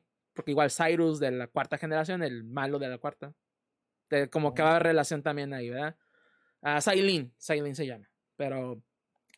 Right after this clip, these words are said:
Speaker 1: este, pero se ven igual, se ven muy <laughs> idénticos, ¿no? O sea, como que, güey, están, tien-, tienen que ver, ¿no? Uno con el otro, pero, pues, es ver eso, ver como, pues, el aspecto también de que va a haber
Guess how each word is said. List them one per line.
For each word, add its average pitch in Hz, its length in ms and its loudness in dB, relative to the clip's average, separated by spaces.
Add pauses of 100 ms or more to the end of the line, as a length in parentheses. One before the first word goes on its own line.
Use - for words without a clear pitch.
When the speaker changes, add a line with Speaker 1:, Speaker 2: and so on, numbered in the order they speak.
(220)
Speaker 1:
este, 156 440 0
pero 160 180 4
se 165 140 2
ven 170 140 4
igual, 170 260 4
se 165 160 4
ven 175 160 2
muy 190 200 4
<laughs> - 20 -6
idénticos, 143 640 0
¿no? 135 100 -10
O 135 40 -8
sea, 147 120 -4
como 151 220 -6
que, 131 160 -10
güey, 139 200 -2
están, 131 340 -12 (600)
tien-, 175 200 2
tienen 180 280 2
que 160 120 2
ver, 120 180 0
¿no? 139 160 -8
Uno 139 180 -8
con 135 100 -12
el 127 100 -10
otro, 131 200 -8
pero, 147 160 0
pues, 151 160 0
es 170 120 4
ver 170 160 4
eso, 175 600 2 (580)
ver 170 560 2 (280)
como, 156 680 2 (160)
pues, 151 220 0
el 156 180 4
aspecto 165 440 -2
también 170 440 -2
de 165 140 2
que 160 100 -4
va 147 60 2
a 147 40 4
haber 156 300 2